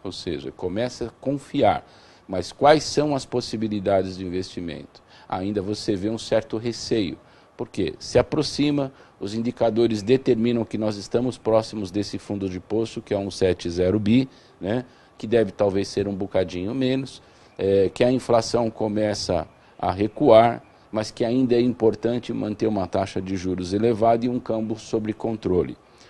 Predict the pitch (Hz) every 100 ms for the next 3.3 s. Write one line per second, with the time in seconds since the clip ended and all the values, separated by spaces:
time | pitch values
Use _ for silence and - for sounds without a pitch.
0 | - - - 139 127 147 147 147 151 147
1 | 143 131 - 110 - 110 - 104 92 90
2 | 95 120 123 117 117 95 87 - 113 123
3 | 101 78